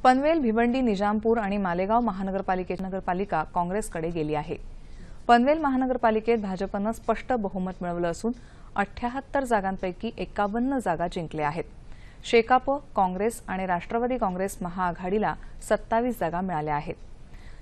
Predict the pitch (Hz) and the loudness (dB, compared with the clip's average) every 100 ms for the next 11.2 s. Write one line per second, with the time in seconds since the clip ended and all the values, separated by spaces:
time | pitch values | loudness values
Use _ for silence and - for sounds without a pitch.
0 | - 254 294 277 311 226 220 240 240 226 | 2 4 4 0 0 2 4 4 6 2
1 | 226 180 175 233 - - - 190 180 185 | 2 -2 -2 -4 -8 -10 -2 0 0 -2
2 | - 180 165 175 233 - - 214 202 196 | 0 0 2 0 -2 -6 2 4 4 2
3 | 254 254 226 226 233 185 214 240 170 160 | 0 0 2 4 4 4 0 0 0 0
4 | 196 170 147 147 160 - - - - - | 0 0 0 -2 -4 -8 -12 -18 -16 -16
5 | - - 269 285 302 294 294 311 233 202 | -14 -2 4 4 4 0 2 2 2 2
6 | 220 294 254 208 214 214 208 226 233 180 | 4 2 0 -2 0 0 2 2 0 -2
7 | 185 - 208 220 269 190 170 180 170 151 | -4 -2 -4 -2 0 0 2 0 -2 -2
8 | 165 156 160 175 156 165 - - - - | -2 -2 0 -2 -4 -8 -12 -14 -16 -14
9 | - - - - 208 233 277 320 339 285 | -14 -14 -16 -2 4 4 4 2 0 0
10 | 262 262 262 277 247 226 240 233 226 226 | 2 2 2 0 0 0 0 2 4 4
11 | 220 247 | 4 2